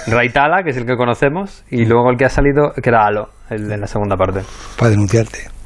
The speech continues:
Speaker 2: para denunciarte. No da un biberón
Speaker 1: Pero el
Speaker 2: en la vida.
Speaker 1: niño está acostado,
Speaker 2: No,
Speaker 1: eh,
Speaker 2: no da
Speaker 1: no.
Speaker 2: un biberón en la vida.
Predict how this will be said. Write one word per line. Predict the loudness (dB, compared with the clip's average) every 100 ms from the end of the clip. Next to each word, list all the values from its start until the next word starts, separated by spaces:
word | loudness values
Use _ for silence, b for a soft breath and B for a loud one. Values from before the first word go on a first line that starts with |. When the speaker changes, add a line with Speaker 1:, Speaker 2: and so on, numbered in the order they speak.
| -18 -4
Speaker 2:
para | -2
denunciarte. | 0 2 2 2 -2 -4 -8 0
No | 4
da | 6
un | 4
biberón | 4 4 4 2
Speaker 1:
Pero | 2
el |
Speaker 2:
en | 2
la |
vida. | 2 2
Speaker 1:
niño | 2
está | 2
acostado, | 0 0 2 2 2
Speaker 2:
No, | 0
Speaker 1:
eh, | -4
Speaker 2:
no | 0
da | 2
Speaker 1:
no. |
Speaker 2:
un | 2 4
biberón | 4 4 4 2 0
en | 0
la | 2
vida. | 2 2